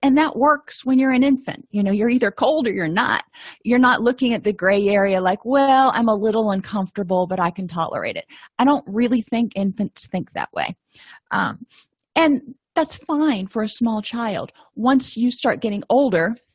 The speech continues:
and develop the cognitive abilities, uh, to look at alternate s-,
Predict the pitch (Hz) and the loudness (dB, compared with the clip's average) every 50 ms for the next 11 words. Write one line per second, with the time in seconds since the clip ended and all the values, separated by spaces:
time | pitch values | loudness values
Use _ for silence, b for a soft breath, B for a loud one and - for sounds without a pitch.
0 | - - - 214 220 208 208 190 214 208 208 170 - - 202 - - 208 202 202 | -14 -6 -2 0 0 2 2 2 2 2 2 0 -2 -6 -10 -2 0 0 0 0
1 | 208 196 190 180 185 180 185 247 269 269 226 180 190 196 208 208 - - B B | -2 -4 -4 -4 -4 -2 0 2 2 2 2 0 0 -2 -2 -4 -6 -10 B B
2 | B B B B _ - 214 214 202 196 - 131 - - _ - 202 196 - _ | B B B B _ -8 -8 -6 -6 -6 -8 -8 -12 -14 _ -6 -6 -6 -6 _
3 | _ - 208 233 269 269 - - - 220 214 208 208 202 - - 202 B B B | _ -4 -2 0 -2 -2 -4 -6 -4 -2 0 2 0 0 -2 -4 -10 B B B
4 | _ _ _ _ _ _ _ 202 214 226 220 - 233 214 214 - - - - - | _ _ _ _ _ _ _ 2 2 2 2 0 -2 -2 -2 -4 -8 -12 -14 -14